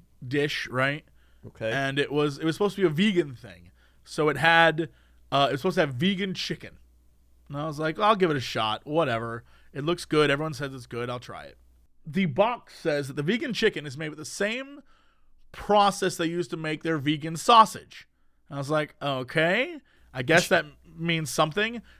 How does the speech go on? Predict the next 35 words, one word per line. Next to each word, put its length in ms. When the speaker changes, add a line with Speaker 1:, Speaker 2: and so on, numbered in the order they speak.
Speaker 1:
And 180
I, 120
I 480
think 140
that 60
was 100
supposed 160
to 40
be 60
a 20
selling 340
point. 300
Everyone 240
was 80
like, 120
"It's 120
very, 340
very, 220
their 160
vegan 380
sausage 360
is 80
very 200
good, 180
so 80
the 40
chicken's 360
just 200
as 80
good." 120
And 80
I 20
was 80
like, 120
"Okay." 320